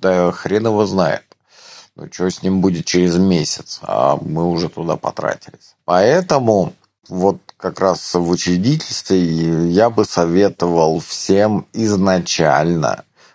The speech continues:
продумывать максимально все форс-мажоры, будь там ковиды, землетрясения, цунами и так далее. И это всё вносить в договор. И, конечно же, э,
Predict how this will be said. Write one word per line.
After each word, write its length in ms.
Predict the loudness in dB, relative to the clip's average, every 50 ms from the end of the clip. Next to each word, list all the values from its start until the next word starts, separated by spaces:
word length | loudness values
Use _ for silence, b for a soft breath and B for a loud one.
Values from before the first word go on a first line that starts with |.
| b b _
продумывать 720 | -2 -2 -2 0 2 2 2 2 2 2 2 0 0 0
максимально 1000 | 0 0 0 0 -2 -6 -4 -2 0 2 4 4 4 4 2 2 2 2 2 0
все 440 | 0 -4 -6 -2 2 4 4 4 2
форс-мажоры, 1400 | 0 0 0 2 2 0 -2 -6 -6 -2 0 0 0 0 0 2 2 4 4 4 2 2 2 0 0 -2 -6 -8 -12 _ _ -10
будь 360 | -4 -2 -2 -2 -4 -6 _
там 460 | -2 -2 -2 -2 -2 -6 -10 -12 -14 -6
ковиды, 960 | 0 0 2 2 2 2 2 2 2 2 2 2 0 2 0 -2 -4 -6 -10 -12 -12 -4 0
землетрясения, 1300 | 2 2 4 2 2 2 0 0 2 2 2 2 2 2 4 4 4 4 6 4 4 4 4 4 4 2
цунами 760 | 0 0 0 2 4 4 4 4 4 2 2 2 2 4 2
и 40 | 2
так 300 | 2 2 2 2 2 2
далее. 560 | 4 4 4 2 2 2 0 0 -2 -4 -6 _ -2
И 80 | 0
это 220 | 0 2 2 0 -2
всё 200 | 0 2 0 2
вносить 460 | 2 2 2 2 2 0 -2 -2 0
в 80 | 0 2
договор. 600 | 2 2 4 2 4 4 4 4 4 2 0 -2
И, 160 | -2 -2 0
конечно 520 | 0 0 2 2 2 2 2 2 0 0
же, 340 | 2 4 4 4 4 4 2
э, 320 | 2 2 2 2 2 0